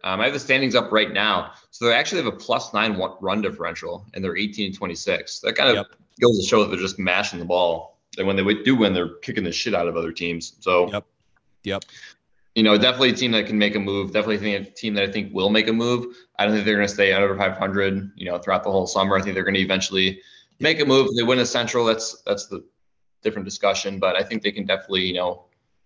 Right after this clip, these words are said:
Speaker 1: at least challenge for a wild card, even though they're eight games under right now.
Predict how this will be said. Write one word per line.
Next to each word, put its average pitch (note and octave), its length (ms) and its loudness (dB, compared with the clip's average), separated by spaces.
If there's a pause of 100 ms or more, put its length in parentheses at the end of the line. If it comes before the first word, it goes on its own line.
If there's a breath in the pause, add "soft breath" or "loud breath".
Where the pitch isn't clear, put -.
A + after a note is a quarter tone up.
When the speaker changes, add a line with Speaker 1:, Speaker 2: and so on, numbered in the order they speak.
(100)
Speaker 1:
at G#2 80 2
least B2+ 220 2
challenge A#2 260 2
for G#2+ 120 4
a G2+ 40 6
wild F#2 300 2
card, F2+ 200 2
even G2 260 -2
though F#2 100 0
they're F2+ 280 0
eight F2+ 200 -6
games F2 180 -8
under E2+ 220 -4
right E2 180 -4
now. E2 220 -6